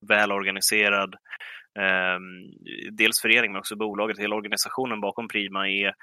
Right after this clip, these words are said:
ehm, d-, den är stor och den är stark. Och det, det innebär ju också att, eh,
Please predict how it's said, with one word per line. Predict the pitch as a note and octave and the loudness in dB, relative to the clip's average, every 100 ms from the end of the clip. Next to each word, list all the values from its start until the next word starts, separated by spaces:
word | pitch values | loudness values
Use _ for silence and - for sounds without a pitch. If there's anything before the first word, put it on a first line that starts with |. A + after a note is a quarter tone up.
| - - - _ - | -16 -16 -18 _ -6
ehm, | G2+ G2 F#2 G2 G2 - _ _ _ _ _ | 0 0 -2 -12 -18 -20 _ _ _ _ _
d-, | - | -2
den | - A2+ | 2 4
är | |
stor | A#2 - G#2+ | 2 0 -2
och | G2 | -2
den | G#2 | -2
är | G#2 | -2
stark. | - G#2+ E2+ - | 4 4 4 -2
Och | |
det, | G2+ | -4
det | G2 | 0
innebär | G#2 G2 G2+ | 0 0 -2
ju | |
också | G2+ - A2+ | -2 -4 -4
att, | G#2+ - - | -4 -4 -8
eh, | G2+ G2 | -6 -6